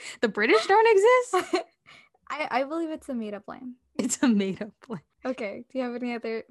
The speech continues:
Speaker 2: facts for us?
Speaker 1: Oh, it's forty-one percent of people say yes to spending money because they worry about not being invited in the future.
Speaker 2: I feel like that's you.
Speaker 1: That is definitely me.
Speaker 2: <laughs>
Speaker 1: Like, I'm that person where they're like, "Oh, do you wanna go to this concert?"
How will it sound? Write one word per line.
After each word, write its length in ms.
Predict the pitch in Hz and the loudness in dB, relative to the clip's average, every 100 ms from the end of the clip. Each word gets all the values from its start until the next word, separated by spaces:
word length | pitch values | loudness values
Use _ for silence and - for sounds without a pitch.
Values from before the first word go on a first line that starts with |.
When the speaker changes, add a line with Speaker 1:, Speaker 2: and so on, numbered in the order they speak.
| _ | _
Speaker 2:
facts 320 | 208 208 _ | -6 -6 _
for 120 | 247 | -16
us? 180 | 262 294 _ _ _ _ _ _ - | -14 -16 _ _ _ _ _ _ 2
Speaker 1:
Oh, 140 | 247 | 2
it's 140 | 254 | 2
forty-one 560 | - - 285 311 285 269 | 0 2 2 2 0 -2
percent 280 | 262 254 247 | -4 -4 -4
of 80 | 226 | -4
people 300 | 240 220 202 | -6 -6 -8
say 180 | - 214 | -6 -4
yes 300 | 202 202 - | -4 -6 -8
to 100 | 214 | -12
spending 520 | - - 196 202 196 | -12 -8 -6 -4 -6
money 300 | 180 180 214 | -8 -6 -6
because 280 | 208 202 202 | -6 -8 -6
they 100 | 196 | -6
worry 300 | 185 190 190 | -6 -6 -6
about 220 | 185 180 | -6 -8
not 240 | 185 175 190 | -6 -8 -8
being 200 | 185 180 | -12 -12
invited 480 | 175 - 175 - | -10 -10 -10 -16
in 120 | - - | -16 -18
the 80 | |
future. 640 | - - - - - - 226 _ | -18 -16 -18 -16 -18 -16 -20 _
Speaker 2:
I 40 | 269 | -6
feel 180 | 302 | -2
like 200 | 294 277 | 0 -2
that's 300 | 269 208 - | -2 -6 -6
you. 340 | 208 190 220 226 _ _ _ _ | -8 -8 -10 -14 _ _ _ _
Speaker 1:
That 180 | 233 254 | 0 0
is 200 | 269 226 | 0 -2
definitely 760 | 190 226 233 269 220 180 185 | 0 0 0 0 -2 -4 -10
me. 480 | 180 214 - 226 233 _ | -10 -12 -14 -16 -20 _
Speaker 2:
<laughs> 60 | 262 _ | -18 _
Speaker 1:
Like, 260 | 220 226 - | 0 0 2
I'm 360 | 220 262 285 | 0 2 0
that 180 | 285 247 | 0 -2
person 400 | - 226 220 247 | -2 -4 -2 -2
where 80 | 233 | -2
they're 140 | 233 233 | -6 -8
like, 220 | 208 202 | -10 -6
"Oh, 140 | 269 311 | -4 -2
do 80 | |
you 80 | 311 | -2
wanna 180 | 311 311 | -4 -4
go 80 | 311 | -6
to 60 | 294 | -6
this 120 | 285 | -8
concert?" 480 | - 285 285 320 | -8 -8 -8 -10